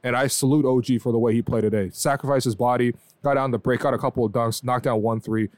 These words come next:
seven of seven from the field overall, didn't take any shots out of turn.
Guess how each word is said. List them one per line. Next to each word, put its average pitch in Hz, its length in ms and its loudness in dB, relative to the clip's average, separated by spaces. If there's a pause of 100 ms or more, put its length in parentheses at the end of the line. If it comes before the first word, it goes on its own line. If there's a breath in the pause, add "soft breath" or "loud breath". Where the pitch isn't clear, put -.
seven 170 300 0
of 135 80 2
seven 147 200 2
from 127 160 -2
the 117 60 0
field 127 240 2
overall, 104 500 0 (160 loud breath)
didn't 160 180 2
take 151 160 0
any 143 220 0
shots 127 280 0
out 120 160 0
of 113 100 -2
turn. 107 320 0